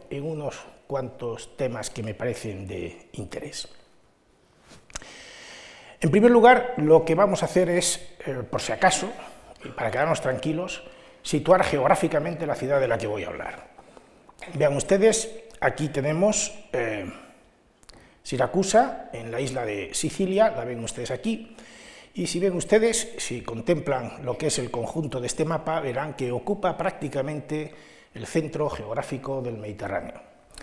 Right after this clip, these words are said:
Se dará acá la circunstancia, además, de que Siracusa, y a eso debe en buena medida su fama, su éxito como ciudad durante muchísimo tiempo, eh, bueno, pues, eh, era un, el mejor puerto de Sicilia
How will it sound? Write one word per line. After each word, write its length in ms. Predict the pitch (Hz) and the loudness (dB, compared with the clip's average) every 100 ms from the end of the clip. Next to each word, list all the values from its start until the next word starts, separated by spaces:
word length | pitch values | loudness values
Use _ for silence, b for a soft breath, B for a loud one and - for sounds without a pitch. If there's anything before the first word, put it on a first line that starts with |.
| B B B B | B B B B
Se 160 | - 151 | 2 6
dará 240 | 165 156 | 8 8
acá 380 | 143 151 139 123 | 6 4 2 0
la 100 | 151 | 0
circunstancia, 540 | 160 160 160 180 185 | 0 0 6 6 10
además, 360 | 180 180 180 - | 10 10 4 0
de 120 | 147 | -2
que 100 | 139 | 0
Siracusa, 840 | - 131 117 208 - 175 214 - - | 2 6 4 4 2 4 2 0 -8
y 120 | 110 | -6
a 40 | 113 | -6
eso 200 | - 110 | -4 -4
debe 260 | 147 139 | -2 -4
en 80 | 107 | -4
buena 220 | 110 110 | -8 -8
medida 400 | 107 147 185 110 | -6 -4 -4 -4
su 360 | - 107 98 98 - _ - | -6 -8 -10 -14 -18 _ -10
fama, 460 | - 120 160 240 - | -6 -4 -4 -8 -12
su 140 | - - - _ _ b b b b - | -18 -18 -20 _ _ b b b b -8
éxito 640 | 151 - 143 139 120 - - | -2 0 0 -2 -6 -8 -16
como 260 | 98 95 101 | -14 -14 -10
ciudad 560 | 139 156 196 196 - 127 | -2 4 4 4 -2 -10
durante 680 | 107 98 87 101 87 - B B B B B B - | -10 -12 -14 -12 -12 -12 B B B B B B -14
muchísimo 560 | - 156 - 104 113 | -10 -6 -6 -4 -2
tiempo, 440 | 208 226 165 190 185 - - B B B B - | 4 4 4 0 0 -8 -18 B B B B -16
eh, 360 | - 139 120 110 | -4 -2 -2 0
bueno, 220 | 151 190 - | 2 0 -4
pues, 280 | 135 - - - | -6 -4 -6 -6
eh, 320 | 127 117 - - | -4 -4 -6 -2
era 300 | 151 156 - | 0 0 -2
un, 300 | 143 143 160 | -6 -8 -10
el 120 | - | -8
mejor 280 | 117 - 139 | -6 0 0
puerto 300 | - 127 120 | 0 -2 -2
de 100 | 113 | -4
Sicilia 500 | - 131 190 170 - | -4 -2 -2 -4 -6